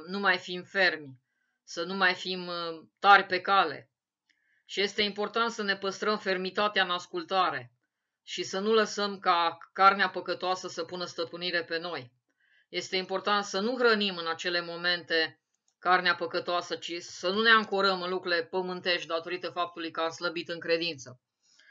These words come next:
Și un sfat în această privință găsim în unu Petru, capitolul unu, versetele cinci la șapte, unde apostolul Petru învață prin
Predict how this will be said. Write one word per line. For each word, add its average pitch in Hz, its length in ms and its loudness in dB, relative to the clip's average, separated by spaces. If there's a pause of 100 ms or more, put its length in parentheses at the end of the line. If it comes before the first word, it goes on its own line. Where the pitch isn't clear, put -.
(540)
Și - 200 -6
un 196 240 -2
sfat 240 320 4
în 233 100 4
această 214 380 2
privință 196 500 0
găsim 185 580 -2
în 180 140 -8
unu 190 220 -4
Petru, 190 320 -2
capitolul 170 540 -2
unu, 185 160 -6
versetele 160 580 0
cinci 185 520 -8 (680)
la 170 160 0
șapte, 175 720 2 (240)
unde 175 260 -2
apostolul 180 680 2
Petru 190 560 -2
învață 170 800 -2 (720)
prin 170 300 -4